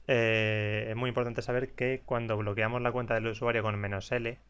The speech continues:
eh, no se borra la contraseña que tiene, se queda ahí, pero se bloquea la, la cuenta, ¿vale? Pero todas las credenciales siguen siendo las mismas. Vamos a hacer un exit. Y, eh, sí, vamos a probar el... ¿cuál era?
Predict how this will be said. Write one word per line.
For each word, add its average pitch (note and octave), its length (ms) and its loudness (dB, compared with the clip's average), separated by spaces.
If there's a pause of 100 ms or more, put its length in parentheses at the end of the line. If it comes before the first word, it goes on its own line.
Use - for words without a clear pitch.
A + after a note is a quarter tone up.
(760)
eh, C3+ 140 2
no A#2+ 140 0
se C3+ 120 2
borra B2 220 6
la A#2 100 2
contraseña G#2+ 320 0
que G2+ 100 0
tiene, A2 220 -2
se - 140 -10
queda A2+ 180 2
ahí, B2 160 2
pero B2 260 0
se B2 140 -2
bloquea G#2 380 0
la, G#2+ 240 -8
la G2+ 180 -6
cuenta, G2+ 260 -6
¿vale? G#2 240 -6 (720)
Pero G#2+ 260 -2
todas A#2 220 2
las A#2+ 120 -2
credenciales A#2 600 -4
siguen A2+ 280 -6
siendo A2 200 -6
las G2+ 100 -4
mismas. G2 540 -12 (880)
Vamos A2 160 -4
a A2 40 -4
hacer G#2+ 140 -2
un G#2 120 -6
exit. - 360 -10 (2500)
Y, C#3 460 0
eh, A2+ 320 0 (320)
sí, - 120 -2
vamos B2 200 0
a B2+ 40 -4
probar A#2 340 0
el... G#2+ 420 -6
¿cuál A2 180 -2
era? C#3+ 260 -8